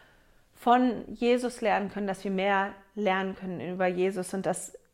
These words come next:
er das so eingerichtet hat und dass die Männer, auch wenn sie sonst nicht viel geschrieben haben, weil die Platten ja auch fast voll waren,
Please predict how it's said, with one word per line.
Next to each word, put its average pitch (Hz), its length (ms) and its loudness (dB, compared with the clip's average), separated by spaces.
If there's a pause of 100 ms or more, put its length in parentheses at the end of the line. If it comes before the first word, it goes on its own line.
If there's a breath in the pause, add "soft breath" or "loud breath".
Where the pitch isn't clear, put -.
(640)
er 202 140 4
das 220 160 4
so - 80 0
eingerichtet 214 640 -6
hat - 200 -6
und 196 80 -6
dass 180 180 -6
die 220 100 -4
Männer, 226 400 4 (920 loud breath)
auch 202 160 2
wenn 226 160 6
sie 233 100 2
sonst 247 380 2
nicht 269 160 -4
viel 277 160 0
geschrieben 285 460 0
haben, 247 220 6
weil 226 100 8
die 220 100 0
Platten - 280 -2
ja 208 200 4
auch - 220 -2 (180)
fast - 320 0
voll 247 380 8
waren, 214 420 12